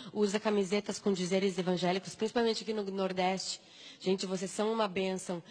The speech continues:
mas vocês são bem religiosinhos. Porque vocês amam botar adesivo e usar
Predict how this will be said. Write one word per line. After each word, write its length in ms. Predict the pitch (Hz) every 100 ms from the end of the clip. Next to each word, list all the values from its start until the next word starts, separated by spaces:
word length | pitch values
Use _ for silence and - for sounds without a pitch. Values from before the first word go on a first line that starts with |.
| 254 - -
mas 140 | 175
vocês 220 | 170 190
são 160 | 180 196
bem 180 | 180 190
religiosinhos. 1160 | 214 208 190 202 196 180 170 156 151 - - - _ _ _ _ _ _ _ _ _ _ _ -
Porque 220 | 180 202
vocês 340 | 180 185 190
amam 380 | 180 214 277 269
botar 260 | 233 233 214
adesivo 500 | 202 196 170 208 202
e 80 | 208
usar 480 | 196 185 185 190